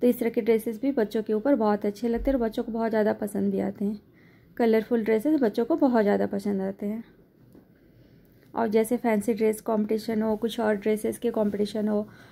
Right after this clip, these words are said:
तो उस टाइम पे भी इस तरह के ड्रेसेस बहुत ज़्यादा अच्छे लगते हैं।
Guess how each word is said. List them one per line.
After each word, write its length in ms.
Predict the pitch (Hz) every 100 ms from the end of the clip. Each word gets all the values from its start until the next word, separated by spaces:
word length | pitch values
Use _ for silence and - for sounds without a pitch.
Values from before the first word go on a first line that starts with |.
| - -
तो 140 | 233
उस 200 | 233 240
टाइम 180 | 262 247
पे 140 | 254
भी 100 | 254
इस 80 | 247
तरह 140 | 233 226
के 100 | 233
ड्रेसेस 380 | 208 214 320
बहुत 260 | 269 226 220
ज़्यादा 280 | 202 196 196
अच्छे 240 | 202 202
लगते 300 | 185 185 -
हैं। 220 | 196 208